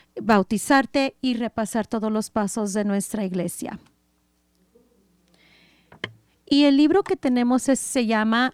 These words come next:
Introducción a Northwest. Así que es para cualquier persona que, que esté interesado en aprender más de nuestra iglesia. Están bienvenidos.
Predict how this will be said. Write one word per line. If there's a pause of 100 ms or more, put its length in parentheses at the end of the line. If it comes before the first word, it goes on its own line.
Introducción (440)
a
Northwest.
Así
que
es
para
cualquier
persona (320)
que, (220)
que
esté
interesado
en
aprender
más
de
nuestra
iglesia. (360)
Están
bienvenidos.